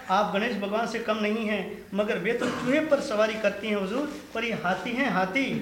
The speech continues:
पर हैं तो चूहे जितने छोटे, इससे क्या फ़र्क पड़ता है गरीब परवर? बरगद का बीज कितना छोटा होता है, बरगद, और बरगद का पेड़ कितना बड़ा। स्वयं भगवान भी आंखें फाड़ कर देखे, फिर भी उसे विश्वास न हो कि इतने छोटे बीज में इतना विशाल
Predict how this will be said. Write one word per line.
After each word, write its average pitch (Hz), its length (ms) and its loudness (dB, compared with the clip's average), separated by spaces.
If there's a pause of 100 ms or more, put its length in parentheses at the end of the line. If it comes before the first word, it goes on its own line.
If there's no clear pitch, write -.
(480)
पर 214 100 4
हैं 175 240 0
तो 240 220 2 (300)
चूहे 262 200 4
जितने 269 280 0
छोटे, 240 680 0 (260)
इससे 262 200 -6
क्या 269 180 2
फ़र्क 269 240 -2
पड़ता 262 240 0
है 247 280 -6
गरीब 247 240 0
परवर? 247 240 0 (400)
बरगद 214 400 2
का 247 100 6
बीज 247 240 -2
कितना 247 340 -2
छोटा 233 300 0
होता 240 300 2
है, 214 160 0
बरगद, 214 260 0 (300)
और 220 160 6
बरगद 208 360 2
का 254 100 2
पेड़ 254 280 2
कितना 254 300 0
बड़ा। 240 560 0
स्वयं 233 200 -2
भगवान 196 460 2
भी 262 120 0
आंखें 247 280 0
फाड़ 220 240 2
कर 220 120 0
देखे, 233 400 0 (320)
फिर - 120 0
भी 262 120 -2
उसे 254 140 0
विश्वास 240 440 2
न - 20 -4
हो 226 140 0
कि 226 100 -4
इतने 240 180 -4
छोटे 220 300 -2
बीज 220 260 -2
में 214 260 -2 (200)
इतना 226 180 0
विशाल 214 340 2